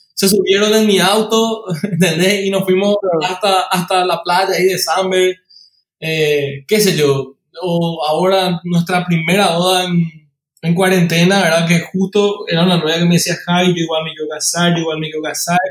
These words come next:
Speaker 1: Se habilitó el veinticinco de mayo, boda para diez personas. Y el treinta de mayo era luego su casamiento.
Speaker 2: Claro.
Speaker 1: ¿Verdad? Y se casaron igual. Y dijeron, "Como sea,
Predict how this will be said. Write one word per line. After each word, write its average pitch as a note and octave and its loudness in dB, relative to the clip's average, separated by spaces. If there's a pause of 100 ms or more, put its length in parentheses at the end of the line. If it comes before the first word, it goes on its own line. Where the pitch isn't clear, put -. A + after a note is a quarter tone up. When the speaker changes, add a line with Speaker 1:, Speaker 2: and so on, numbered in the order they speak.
(520)
Speaker 1:
Se G3 -4
habilitó G3 0
el G3+ 0
veinticinco A3+ 0
de A#3 0
mayo, F3+ 0
boda E3 -2
para E3+ 0
diez C#3+ -2
personas. - -12 (160)
Y D#3+ -8
el D#3 -4
treinta G#3 2
de F#3 0
mayo F3+ -2
era G#3 2
luego G3 2
su F#3 -2
casamiento. A#2+ -8 (520)
Speaker 2:
Claro. C#3 -4
Speaker 1:
¿Verdad? C3 -4
Y F3+ 0
se G#3 2
casaron G3 0
igual. G3 0 (420)
Y E3+ -2
dijeron, F3 0
"Como G3 4
sea, A3+ 2